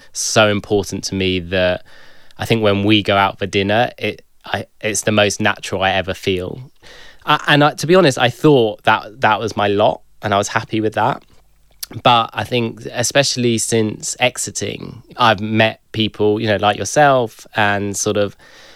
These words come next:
other founders, maybe not as successful as yourself, but on the journey that maybe have asked for my help, but I've just, like, clicked with. It starts as a different relationship. Um,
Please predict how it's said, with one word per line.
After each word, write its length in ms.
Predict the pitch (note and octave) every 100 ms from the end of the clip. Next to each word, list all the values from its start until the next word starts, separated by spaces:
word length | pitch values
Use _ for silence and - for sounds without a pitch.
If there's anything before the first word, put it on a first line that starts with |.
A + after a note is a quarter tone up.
| _
other 220 | C3 C3+ C3
founders, 600 | A#2+ A#2 A2+ G#2+ G#2+ G2+
maybe 240 | G#2+ G#2
not 120 | G#2
as 80 | G2+
successful 480 | - - C#3 - A2
as 100 | G2
yourself, 380 | G2+ A2 A2 A#2
but 140 | G2+
on 140 | G#2+ G#2
the 100 | F#2+
journey 580 | A2+ G#2+ G#2 G#2 A2+ A#2+
that 440 | G#2 G2+ G2 -
maybe 220 | A2 G#2
have 100 | G2+
asked 220 | G2+ G2
for 60 | -
my 100 | G2+
help, 400 | - G2+ G#2 -
but 80 | F#2+
I've 140 | F#2+ -
just, 180 | G2
like, 180 | G2+ -
clicked 320 | - A2 -
with. 320 | - A2 C3 C3+ - - C3
It 120 | C3
starts 440 | - D3+ D#3+ D3
as 120 | A#2+ A2+
a 60 |
different 420 | G#2 A#2 - G#2+
relationship. 920 | G#2+ G#2+ G#2+ - A2+ - - - - - - G#2+
Um, 380 | G#2 G2+ G2